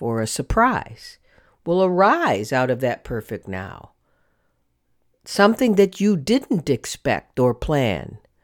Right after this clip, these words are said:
That interconnectedness of people, place, and time in a single moment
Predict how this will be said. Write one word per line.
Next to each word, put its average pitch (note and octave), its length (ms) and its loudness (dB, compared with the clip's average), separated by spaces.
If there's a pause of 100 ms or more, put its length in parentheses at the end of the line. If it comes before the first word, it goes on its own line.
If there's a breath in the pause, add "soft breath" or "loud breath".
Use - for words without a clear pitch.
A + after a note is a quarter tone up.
(840)
That D#3+ 600 4
interconnectedness G#3+ 1300 0
of C#3+ 180 -4
people, G#3 380 -4
place, D#3+ 400 -2
and C#3 160 -4
time D#3 360 -2
in C3+ 80 -2
a B2+ 60 0
single E3 400 -4
moment C#3+ 460 -2